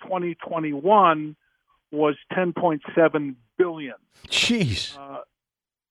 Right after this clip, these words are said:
Speaker 1: so that gives you an idea of the, of the growth rate. Uh, and you've got,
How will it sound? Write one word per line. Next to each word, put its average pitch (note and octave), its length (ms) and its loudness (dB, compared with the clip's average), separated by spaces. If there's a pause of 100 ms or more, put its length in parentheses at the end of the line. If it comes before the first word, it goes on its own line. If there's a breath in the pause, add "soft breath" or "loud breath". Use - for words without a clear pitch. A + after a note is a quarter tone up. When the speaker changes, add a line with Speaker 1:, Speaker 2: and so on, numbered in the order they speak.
(520)
Speaker 1:
so F3+ 120 2
that F#3+ 180 4
gives B3 180 0
you A#3 80 2
an G#3 100 2
idea G3 440 0 (100)
of D#3+ 140 -8
the, E3+ 80 -6 (120)
of D#3+ 140 -10
the D3+ 160 -8
growth A3+ 320 2 (120)
rate. C3+ 340 -2 (720)
Uh, C#3+ 440 6 (100)
and F3 220 4
you've F#3+ 220 4
got, A#3+ 300 6